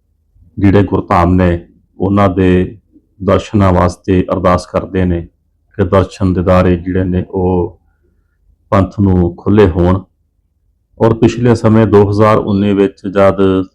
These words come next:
ਧੰਨ ਗੁਰੂ ਨਾਨਕ ਦੇਵ ਜੀ ਮਹਾਰਾਜ ਜੀ ਦਾ ਪੰਜ ਸੌ ਪੰਜਾਹ ਸਾਲਾ ਪ੍ਰਕਾਸ਼ ਪੁਰਬ ਮਨਾਇਆ ਗਿਆ ਤੇ ਦੋਨਾਂ ਹੀ ਸਰਕਾਰਾਂ ਨੇ ਆਪਸ ਵਿੱਚ ਸਹਿਮਤੀ ਕਰਕੇ ਕਰਤਾਰਪੁਰ ਸਾਹਿਬ ਕੋਰੀ-, ਕਾਰੀਡੋਰ ਤਿਆਰ ਕੀਤਾ।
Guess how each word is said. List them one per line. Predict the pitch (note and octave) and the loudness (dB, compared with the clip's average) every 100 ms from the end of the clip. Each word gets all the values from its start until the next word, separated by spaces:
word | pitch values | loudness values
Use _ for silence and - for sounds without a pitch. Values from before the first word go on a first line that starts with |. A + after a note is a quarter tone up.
| _ - | _ -2
ਧੰਨ | F#2+ F#2+ | 0 0
ਗੁਰੂ | G2+ G2 G2 | -4 -6 -2
ਨਾਨਕ | F#2+ F#2+ - | -2 -4 -2
ਦੇਵ | G2 | -2
ਜੀ | F#2 - | -2 -6
ਮਹਾਰਾਜ | G2 F#2+ F#2+ F#2+ - | -6 0 2 2 0
ਜੀ | F#2+ | -6
ਦਾ | F#2+ F#2+ | -2 0
ਪੰਜ | F#2+ F#2+ F#2 | -2 -6 -8
ਸੌ | - G2 F#2 | -4 -2 -2
ਪੰਜਾਹ | F#2+ F#2+ A#2+ | -2 -6 -6
ਸਾਲਾ | - F2+ F2+ F#2 | -2 0 0 -2
ਪ੍ਰਕਾਸ਼ | - F2+ - G2 - _ | -4 -8 -2 -2 -2 _
ਪੁਰਬ | G2 F2 F2+ F2+ - - | -4 0 0 -2 -4 -6
ਮਨਾਇਆ | F#2 F#2 F#2+ | 0 2 2
ਗਿਆ | F#2+ F#2+ F2+ F2+ _ _ _ _ _ _ _ _ _ _ _ - | 2 0 -2 -4 _ _ _ _ _ _ _ _ _ _ _ 0
ਤੇ | G2+ | 2
ਦੋਨਾਂ | F#2+ A2+ B2+ | 4 4 2
ਹੀ | G#2+ | 0
ਸਰਕਾਰਾਂ | - G2+ - F#2 G2 F#2+ | -2 -2 2 2 2 2
ਨੇ | F#2 F#2 F2+ | 0 0 -4
ਆਪਸ | G2 F#2+ F#2+ - | -4 -4 -4 -10
ਵਿੱਚ | G2 - | -10 -10
ਸਹਿਮਤੀ | - G2 G2+ G#2 | -4 -4 -2 -6
ਕਰਕੇ | F#2 F#2+ F2+ - F#2 F2+ - | -2 0 -2 0 0 0 -2
ਕਰਤਾਰਪੁਰ | G2+ F#2+ G2 G#2 - F#2+ | -6 0 0 0 -4 -10
ਸਾਹਿਬ | - F#2+ F#2+ F#2+ | 0 2 2 0
ਕੋਰੀ-, | G2+ F#2+ F#2 | 0 0 0
ਕਾਰੀਡੋਰ | F#2 F#2+ F#2+ F#2 F#2+ F#2 - | -2 0 0 0 0 -2 0
ਤਿਆਰ | F#2+ | -2
ਕੀਤਾ। | F#2 F#2+ F#2 F#2+ F#2 - | -2 -6 -2 0 -2 -4